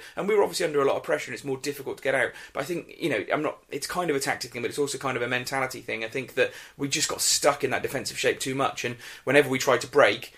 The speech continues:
we ended up playing a lot of long ball, Ollie, in that game. It's probably the most long ball we played in, in, a, in a season, in a game this season. And that was all we really had because we couldn't kind of come out in those channels wide. So it's, I suppose it's a bit of a mixture of both. I don't disagree with you. I'm not saying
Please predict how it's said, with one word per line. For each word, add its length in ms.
we 120
ended 180
up 60
playing 220
a 40
lot 280
of 60
long 180
ball, 220
Ollie, 200
in 60
that 140
game. 300
It's 120
probably 200
the 60
most 180
long 260
ball 200
we 80
played 320
in, 140
in, 180
a, 40
in 200
a 60
season, 360
in 100
a 40
game 200
this 140
season. 340
And 160
that 100
was 100
all 80
we 80
really 160
had 180
because 220
we 60
couldn't 400
kind 200
of 60
come 120
out 140
in 60
those 140
channels 360
wide. 320
So 140
it's, 120
I 20
suppose 220
it's 80
a 40
bit 120
of 60
a 40
mixture 260
of 40
both. 180
I 40
don't 140
disagree 300
with 80
you. 60
I'm 60
not 140
saying 200